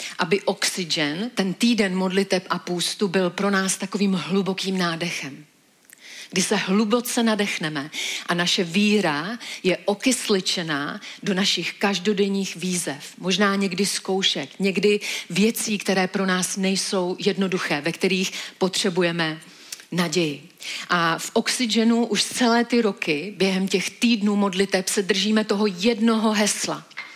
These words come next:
Zhluboka se nadechni a vytvoř prostor. Vytvoř prostor pro rozhovor s Bohem.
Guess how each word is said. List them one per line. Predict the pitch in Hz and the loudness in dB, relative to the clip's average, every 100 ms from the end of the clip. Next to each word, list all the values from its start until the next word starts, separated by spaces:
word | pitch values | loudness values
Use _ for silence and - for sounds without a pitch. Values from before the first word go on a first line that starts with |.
| - - - | -14 -14 -8
Zhluboka | 175 175 226 214 233 226 | -4 2 4 4 2 0
se | - 226 | 0 0
nadechni | 208 190 185 - 175 175 202 - - - | 2 0 -2 -2 -4 -6 -8 -10 -8 -6
a | |
vytvoř | 160 190 185 196 185 - - - - | -2 -2 0 -2 0 -4 -6 -14 -4
prostor. | - 185 - - 151 143 - _ - - - | -2 0 -2 -4 -4 -8 -18 _ -20 -18 -2
Vytvoř | 202 208 247 - | -2 2 0 0
prostor | - 220 247 240 - 220 208 | -2 0 0 0 -2 0 0
pro | 202 202 196 | 0 2 2
rozhovor | 214 202 208 208 | 0 0 0 0
s | 190 | -2
Bohem. | 170 208 190 151 | 0 0 0 -4